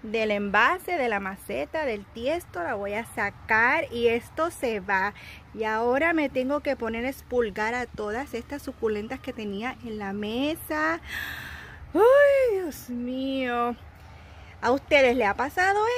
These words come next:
esto? Porque esta es la primera vez que yo veo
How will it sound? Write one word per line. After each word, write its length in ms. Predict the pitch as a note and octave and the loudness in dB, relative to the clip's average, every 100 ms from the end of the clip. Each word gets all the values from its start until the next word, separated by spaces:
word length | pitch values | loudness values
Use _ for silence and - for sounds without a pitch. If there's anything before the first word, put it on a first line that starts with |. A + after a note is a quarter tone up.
| A#4 | -4
esto? 460 | - - B3+ G#3+ | -8 -4 -2 -2
Porque 280 | G3+ G#3+ G3+ | -2 -4 -4
esta 180 | F#3+ - | -8 -8
es 100 | F4 | -4
la 200 | A#4+ A#4 | -2 -2
primera 480 | D4+ C4+ B3+ G#3+ F#3+ | -2 0 0 0 0
vez 380 | F#3+ F4 G4+ - | 0 -2 -4 -6
que 180 | C4+ | -2
yo 200 | A#3 A3+ | 0 2
veo 460 | A3 A#3 C#4+ F4+ G#4+ | 2 2 2 0 -2